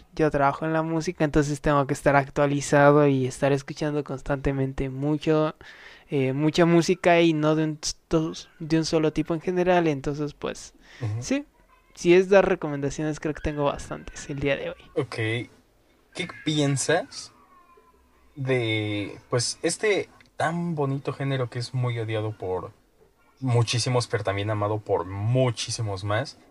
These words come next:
Speaker 2: el reggaetón? ¿Tú qué piensas que... Pues, tú cómo lo ves? Más bien.
Speaker 1: Ay, pues, sinceramente creo que ya si nos vamos a comparar con años atrás, pues ya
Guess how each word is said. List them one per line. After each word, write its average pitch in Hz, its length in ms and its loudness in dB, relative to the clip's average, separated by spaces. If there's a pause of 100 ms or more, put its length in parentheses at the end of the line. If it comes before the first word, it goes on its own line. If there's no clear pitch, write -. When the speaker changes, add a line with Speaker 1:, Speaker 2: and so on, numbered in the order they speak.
(180)
Speaker 2:
el 110 220 -2
reggaetón? 104 480 -2
¿Tú - 80 -8
qué 185 120 -2
piensas 156 480 0
que... 87 720 -8 (320)
Pues, - 200 -12 (560)
tú 160 80 -6
cómo 175 200 -2
lo 143 120 2
ves? 113 360 -8 (500)
Más 170 180 0
bien. 156 140 -2
Speaker 1:
Ay, 165 240 -6 (100)
pues, 170 540 0
sinceramente 262 880 -2
creo 240 240 4
que 151 500 0 (120)
ya 202 580 4
si - 140 -8
nos 165 200 -8
vamos 208 200 -4
a 180 60 0
comparar 160 480 2
con 151 320 -6 (400)
años 165 320 2
atrás, - 460 -8 (640)
pues 185 240 6
ya 320 400 2